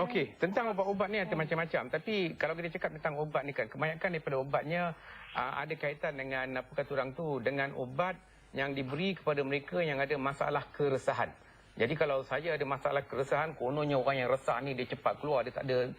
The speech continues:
Speaker 1: daya kawalan.
Speaker 2: Mhm.
Speaker 1: Jadi kalau makan ubat anti resah, maka dia adalah kawalan. Tapi masalah dengan ubat-ubat anti, apa, nyah resah ataupun mengawal keresahan ni kan, kalau kita makan, kadang-kadang kita mengantuk.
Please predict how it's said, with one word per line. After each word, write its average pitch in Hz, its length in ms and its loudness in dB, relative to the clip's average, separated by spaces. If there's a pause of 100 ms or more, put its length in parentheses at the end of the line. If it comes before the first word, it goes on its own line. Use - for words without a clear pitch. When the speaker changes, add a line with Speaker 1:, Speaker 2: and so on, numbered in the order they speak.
Speaker 1:
daya 127 160 4
kawalan. 131 400 0 (160)
Speaker 2:
Mhm. 202 260 -4
Speaker 1:
Jadi 190 200 2
kalau 156 180 2
makan 175 400 -2
ubat 151 320 0 (400)
anti 160 400 -2
resah, 156 320 0 (160)
maka 139 480 0
dia 139 240 0
adalah 127 320 0
kawalan. 98 400 0 (320)
Tapi 247 160 2
masalah 214 480 0
dengan 175 240 -4
ubat-ubat 156 400 0 (160)
anti, 135 240 -6 (160)
apa, 135 560 2
nyah 143 160 0
resah 139 340 0
ataupun 131 540 0 (240)
mengawal 135 400 2
keresahan 127 480 0
ni 139 80 -6
kan, 160 160 0
kalau 160 160 2
kita - 160 -4
makan, 190 320 0
kadang-kadang 196 400 0
kita 202 160 -2
mengantuk. 180 400 0